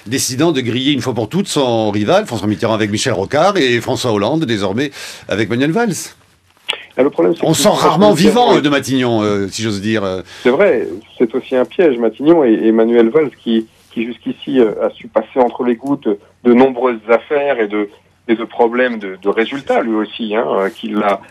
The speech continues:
Speaker 2: qu'il n'a pas pu, euh, camoufler mal-, malgré une certaine habileté statistique, eh bien, il va être confronté aux vicissitudes de l'exercice du pouvoir à Matignon, à l'usure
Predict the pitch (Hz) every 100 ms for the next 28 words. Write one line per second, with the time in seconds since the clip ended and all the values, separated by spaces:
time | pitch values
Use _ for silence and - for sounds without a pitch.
0 | 107 - 113 110 117 110 - 120 104 101
1 | 113 107 110 - 120 110 104 - 113 110
2 | 113 107 113 - 110 110 107 104 107 -
3 | 110 - - - 202 - - - 113 113
4 | 147 120 117 - 120 - 131 139 113 104
5 | 123 - - 131 - - 170 170 113 113
6 | 107 113 - 107 110 - 110 113 104 101
7 | 98 - 120 143 104 127 151 147 156